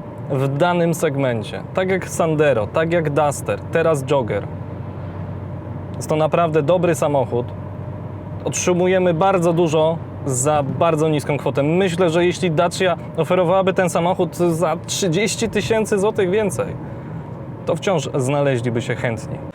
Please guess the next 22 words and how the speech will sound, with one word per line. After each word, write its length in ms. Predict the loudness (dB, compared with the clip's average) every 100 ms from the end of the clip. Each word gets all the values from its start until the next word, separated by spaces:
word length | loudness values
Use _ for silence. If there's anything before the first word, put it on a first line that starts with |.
| -4
Jest 140 | -4 0
to 60 |
naprawdę 520 | 0 2 4 4 2 2
udany 500 | 2 2 2 2 4
model 540 | 2 4 4 4 2 -2 -8 -10 -10 -10 -6
i 100 | -6
kłamałbym, 760 | 0 2 2 4 2 4 2 4
jeśli 340 | 2 2 2 2
bym 180 | 2
powiedział, 360 | 2 2 4 2
że 100 | 2
ten 140 | 0
samochód 480 | 0 2 0 0 -2
mi 100 | -2
się 160 | 0 0
nie 240 | 2 2
podoba 460 | 2 2 2 2 0
i 120 | 2
nie 200 | 0 2
jest 160 | 0 0
dobrą 320 | 2 2 2
ofertą. 440 | 2 0 -2 -8